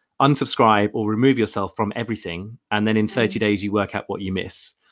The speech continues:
Speaker 1: And I just
Speaker 2: Mm-hmm.
Speaker 1: took inspiration from that, and I thought, "I'm just gonna do that with Twitter and see what happens." And I think I'm about three weeks in now, and I,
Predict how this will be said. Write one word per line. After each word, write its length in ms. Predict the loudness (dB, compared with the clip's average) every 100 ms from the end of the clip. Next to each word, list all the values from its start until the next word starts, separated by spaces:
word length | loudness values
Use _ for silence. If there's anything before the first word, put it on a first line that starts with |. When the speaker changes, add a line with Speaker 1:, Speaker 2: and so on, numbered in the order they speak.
| -12
Speaker 1:
And 300 | -6 0 2
I 80 | 4
just 220 | 2 2
Speaker 2:
Mm-hmm. 80 | 0
Speaker 1:
took 100 | 2
inspiration 440 | -2 0 -2 -2 -6
from 60 |
that, 80 | -6
and 100 | -4
I 40 | -6
thought, 160 | -6
"I'm 100 | -6
just 240 | -6 -6 -2
gonna 140 | 0
do 140 | 2 2
that 120 | 2
with 100 | 0
Twitter 300 | -2 0 0
and 100 | 0
see 120 | 0
what 120 | -2
happens." 540 | -2 -4 -6 -6 -8 -10
And 420 | -6 -4 -4 -6 -8 -14 _ _ _ -6
I 80 | -2
think 160 | 0
I'm 80 | 2
about 200 | 0 0
three 220 | 0 2
weeks 240 | 4 2 -2
in 160 | -2
now, 300 | -2 -2 -4
and 380 | -4 -4 -4 -6 -10 _ _ _ _ _ -2
I, 380 | 2 4 2